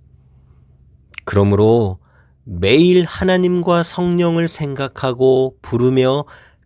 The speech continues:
같이 사는 삶을 살아야 합니다. 하나님을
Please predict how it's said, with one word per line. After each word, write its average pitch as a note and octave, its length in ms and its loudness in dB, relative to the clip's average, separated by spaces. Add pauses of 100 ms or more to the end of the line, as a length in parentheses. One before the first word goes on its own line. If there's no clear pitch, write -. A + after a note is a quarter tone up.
같이 - 480 -4
사는 D#3 380 -2
삶을 D#3+ 560 0 (220)
살아야 D3 480 -2
합니다. G2 760 -10 (2500)
하나님을 A2+ 600 -2